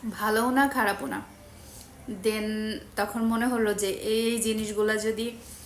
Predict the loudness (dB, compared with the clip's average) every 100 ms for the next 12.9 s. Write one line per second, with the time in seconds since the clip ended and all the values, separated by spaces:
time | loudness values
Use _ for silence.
0 | -18 -20 -20 -6 -2 0 -2 0 0 0
1 | -2 -6 -6 -4 -6 -8 -6 -4 -2 -2
2 | -2 -4 -6 -2 0 0 0 -4 -4 -2
3 | -2 -6 -10 -14 -14 -20 -20 -18 -18 -20
4 | -20 -20 -20 -20 -18 -16 -8 0 4 6
5 | 4 2 2 4 6 4 2 -2 -4 -10
6 | -14 -18 -18 -20 -20 -20 -18 -20 -10 -4
7 | -2 -2 -2 -2 0 0 0 2 2 4
8 | 2 0 -4 -6 -12 -20 -20 -20 -20 -20
9 | -8 -4 -4 2 4 6 8 6 6 4
10 | 4 4 4 4 2 2 2 0 0 2
11 | 2 0 0 2 2 4 4 2 2 2
12 | 2 0 -2 -2 0 0 0 0 -2